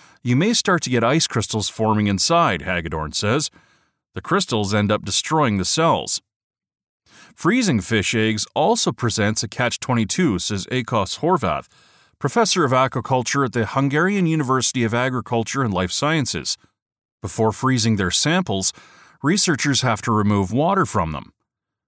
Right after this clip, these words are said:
They replace it with a mixture of chemicals that protects eggs as they're frozen. In fish eggs, however,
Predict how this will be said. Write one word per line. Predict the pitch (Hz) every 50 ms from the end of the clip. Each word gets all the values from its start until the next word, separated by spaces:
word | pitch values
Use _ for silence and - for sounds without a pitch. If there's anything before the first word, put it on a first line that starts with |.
| _ _ _
They | - 143
replace | 190 247 233 - - 196 208 - -
it | 226
with | 202 202 190
a | 214
mixture | 165 147 143 - - - - 202
of | 202 185 -
chemicals | - 147 123 107 104 92 104 104 107 107 104
that | - 117 - -
protects | - - 127 113 - - 180 190 - - -
eggs | 104 92 90 92 98 101 95
as | 95 95 98 85
they're | 82 87 78
frozen. | - - 151 170 185 - 113 92 78 - - _ _ _ _ _ _ _ _ _ _ _ _ _
In | - 92 85 80
fish | - - - 233 220 - -
eggs, | 98 87 82 82 85 - -
however, | 95 92 87 82 80 95 101 -